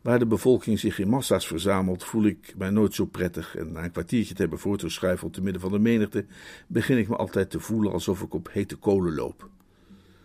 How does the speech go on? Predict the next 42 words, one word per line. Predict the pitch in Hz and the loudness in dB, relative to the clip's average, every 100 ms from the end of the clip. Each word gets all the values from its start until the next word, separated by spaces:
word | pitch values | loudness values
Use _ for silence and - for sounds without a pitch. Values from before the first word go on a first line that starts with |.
| _ - | _ -14
En | 92 87 | -6 -4
bij | 90 92 | 0 0
deze | 101 92 87 | 2 2 0
specifieke | 85 - 87 - - 117 - | -6 0 0 0 -4 -4 -4
toestand | - 120 - 113 117 - - - - | -2 -4 2 4 4 -2 -20 -20 2
leek | 117 - | 2 4
me | 92 | 6
bovendien | 101 90 92 113 117 - | 6 6 4 2 2 -2
nogal | 110 110 110 104 | -2 0 2 2
een | 104 | 2
flink | - 123 | 2 0
tekort | - - 110 | 0 0 0
te | - | 2
zijn | 87 92 92 | 2 2 2
aan | - 92 | -2 -2
de | 92 | 0
menselijke | 92 98 - - - 92 87 | 0 -2 -4 -10 -2 -2 0
belangstellingsfactor. | 101 117 110 80 73 - - 90 - - - _ _ _ - _ | 2 2 0 -4 -8 -10 -6 -6 -6 -14 -14 _ _ _ -20 _
Maar | - | -6
ja, | 78 - - - _ _ - | -6 -8 -20 -20 _ _ -6
kan | 82 78 | -4 -2
zijn | 85 85 | 0 0
dat | 82 - | -4 -6
er | 76 | -8
miljoenen | 73 85 110 101 | -6 0 2 4
mensen | 101 92 80 | 2 0 -2
zo | 101 87 | -2 -2
geschapen | - 110 90 82 | -2 -2 -2 -2
zijn | 92 90 - - - - | 0 -2 -4 -20 -20 -2
dat | 107 95 | -2 0
ze | 95 | -2
van | 90 87 80 | -4 -4 -2
vreugde | 101 107 - 95 | 4 4 4 -2
en | |
opwinding | - - 107 98 98 90 | 0 0 2 2 0 -4
gaan | 85 85 | -4 0
juichen | 95 90 - 90 | 2 2 -2 -6
bij | 90 87 | -4 -6
de | 95 - | -6 -2
aanblik | 104 92 92 | 0 0 -2
van | - 87 | -2 -4
een | 92 | -2